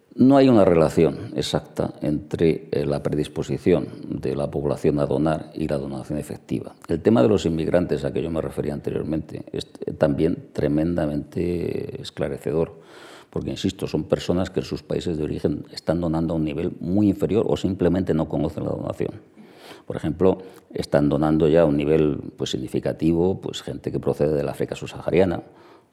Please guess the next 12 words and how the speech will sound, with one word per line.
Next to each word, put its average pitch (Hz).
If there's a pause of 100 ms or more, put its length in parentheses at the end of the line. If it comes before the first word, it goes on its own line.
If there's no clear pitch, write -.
(120)
o -
que -
tienen 60
religión, 62
eh, 82
musulmana. 92 (380)
Eh, -
tenemos 101
problemas 92
con 80
los 69
asiáticos. -